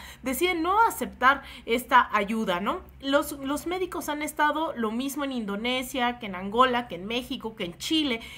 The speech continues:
eh, también han estado en el, eh, terremoto de Haití, han sido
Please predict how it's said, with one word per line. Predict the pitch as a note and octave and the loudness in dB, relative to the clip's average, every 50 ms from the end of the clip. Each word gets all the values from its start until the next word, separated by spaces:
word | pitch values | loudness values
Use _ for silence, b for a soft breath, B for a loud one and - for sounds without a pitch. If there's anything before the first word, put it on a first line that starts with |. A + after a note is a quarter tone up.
| B B B | B B B
eh, | - G#3+ G#3 G#3 G3+ | 0 2 2 2 2
también | G3+ F#3+ G3 G#3+ A#3+ B3+ | 0 -2 -2 0 0 -2
han | C4 C4 B3+ | -2 -2 -4
estado | A3+ A3+ - B3 A#3 A#3+ A#3+ B3+ C4+ C#4 C#4 | -4 -4 0 2 2 4 4 4 4 4 2
en | - G#3+ G#3 G3+ G3 G3 | 0 -4 -4 -2 -2 -2
el, | F#3+ F#3 F#3 F#3 F#3 F#3 - | -2 -2 -4 -4 -6 -8 -8
eh, | - G3 F#3+ F#3 F3+ F#3 F#3 - - | -8 -8 -6 -4 -6 -6 -8 -4 -2
terremoto | A3 G3+ F#3+ G#3+ G#3 G3 G#3 A#3 D#4 G#4 G#4+ - F4 B3 | -2 -2 0 0 0 2 2 4 2 2 2 0 -4 0
de | G#3 F#3+ | 0 0
Haití, | F3+ G3 G3 G3 - C#4 D#4 E4+ E4+ - | 0 0 -2 -2 -2 -2 -2 0 2 2
han | D#4+ E4+ F4+ F4 | 2 2 2 -2
sido | - F4+ F4+ F#4+ G4 - - B3 A#3+ B3 | -4 -4 -2 0 0 -2 0 -2 -4 -6